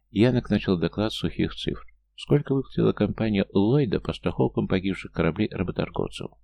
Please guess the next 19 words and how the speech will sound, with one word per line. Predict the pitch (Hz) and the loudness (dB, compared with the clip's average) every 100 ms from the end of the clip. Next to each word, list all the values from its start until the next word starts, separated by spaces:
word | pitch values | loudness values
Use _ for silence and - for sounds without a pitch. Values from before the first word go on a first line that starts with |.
| _ _ - | _ _ -10
Сколько | - 104 - 92 | 2 2 2 0
погибло | 90 82 71 | 2 2 2
людей | 67 67 73 101 - | 2 2 2 2 2
вместе | 87 82 80 | -4 -2 -4
с | |
застрахованными | 76 - - 80 85 90 87 | -4 -6 -2 2 4 4 2
кораблями? | - 78 55 50 50 - - _ _ | 0 -2 -4 -6 -6 -10 -14 _ _
И | - | -4
сколько | - 139 143 | 2 2 4
было | 131 123 - | 2 2 4
незастрахованных? | 104 107 101 - 92 - 52 50 - - _ _ _ - | 2 2 -4 -4 -4 0 0 0 -4 -12 _ _ _ 0
А | 80 | 0
сколько | - 98 92 85 | 4 4 4 4
на | |
Ямайке | 85 82 87 113 - 82 | 4 6 4 2 0 -2
стоил | - 87 82 | 4 4 6
молодой | 82 78 85 90 | 4 2 2 0
здоровый | 82 82 85 87 | 2 4 4 4
негр, | 80 69 71 | 4 4 0